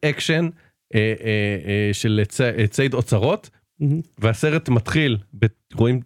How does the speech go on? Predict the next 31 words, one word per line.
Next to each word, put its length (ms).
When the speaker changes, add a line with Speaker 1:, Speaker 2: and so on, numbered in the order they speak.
Speaker 1:
אה, 100
טבעת 440
על 120
שרשרת 420
מרחפת 420
באוויר, 440
Speaker 2:
מהמם. 260
Speaker 1:
ואז 240
יש 160
ריביל, 520
שזה 300
בן 200
אדם, 360
אה, 40
אה, 320
אה, 80
תום 180
הולנד, 400
Speaker 2:
מהמם. 280
Speaker 1:
שאגב, 440
הוא 120
באפט, 460
כאילו, 300
בצורה 420
לא 140
הגיונית. 600
Speaker 2:
טוב, 160
אחרי 340
כל 200
הסרטי 360
ספיידרמן. 760